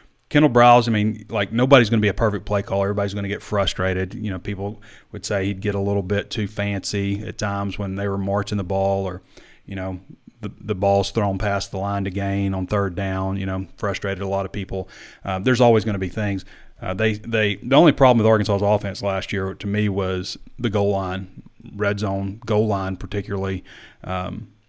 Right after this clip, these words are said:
they just kinda struggled in that area, and, uh,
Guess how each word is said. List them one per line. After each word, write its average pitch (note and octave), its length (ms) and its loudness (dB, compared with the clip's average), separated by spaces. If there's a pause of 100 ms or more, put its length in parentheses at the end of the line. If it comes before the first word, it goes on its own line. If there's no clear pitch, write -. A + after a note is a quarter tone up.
(400)
they G2 140 -6
just F2+ 260 -8
kinda F#2+ 200 -2
struggled G#2 340 0
in G2+ 60 -2
that G2+ 160 0
area, G2+ 420 2
and, F#2+ 340 -4
uh, F#2 300 -2